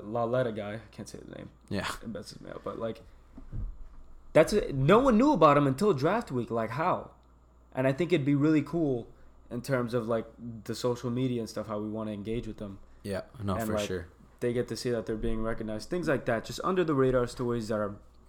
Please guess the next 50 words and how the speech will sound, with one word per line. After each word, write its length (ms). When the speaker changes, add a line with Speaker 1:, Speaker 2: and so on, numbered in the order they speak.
Speaker 1:
pretty 260
significant. 720
Speaker 2:
That 120
you 100
wouldn't 180
Speaker 1:
That 40
should 100
Speaker 2:
really 100
Speaker 1:
be, 60
Speaker 2:
expect 240
Speaker 1:
that 120
Speaker 2:
to 60
Speaker 1:
you 80
Speaker 2:
hear 100
Speaker 1:
wouldn't 220
have 40
heard 220
Speaker 2:
anywhere 140
Speaker 1:
of 60
Speaker 2:
else. 160
Speaker 1:
otherwise, 580
while 200
adding 320
just 340
the 80
casualness 720
of 300
just 240
good 160
sports 360
talk, 200
good 200
casual 340
sports 340
talk. 260
Speaker 2:
Exactly. 520
And 120
Speaker 1:
I 40
Speaker 2:
we 60
Speaker 1:
feel 120
like 120
we're 100
going 260
in 80
circles 380
with 120
this, 180
and, 340
but, 240
like, 180